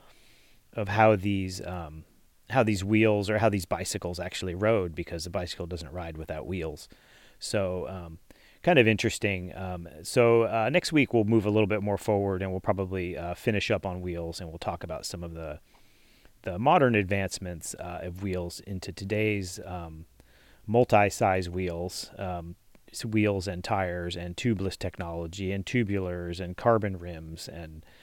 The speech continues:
and such. So, um, so that's all we've got for wheels on this week. Um, we're gonna move on now to the, uh, to the Giro, uh, the Giro d'Italia, a little bit of history.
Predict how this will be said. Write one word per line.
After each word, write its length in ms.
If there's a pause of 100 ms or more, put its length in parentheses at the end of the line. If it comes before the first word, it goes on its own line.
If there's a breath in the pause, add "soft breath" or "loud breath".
(340 soft breath)
and 200
such. 460
So, 420
um, 340 (920)
so 140
that's 220
all 120
we've 140
got 180
for 140
wheels 320
on 160
this 220
week. 400
Um, 360 (400 loud breath)
we're 60
gonna 140
move 180
on 200
now 280
to 260
the, 380
uh, 300 (260)
to 160
the 100
Giro, 680
uh, 340
the 120
Giro 280
d'Italia, 580
a 40
little 180
bit 140
of 60
history. 560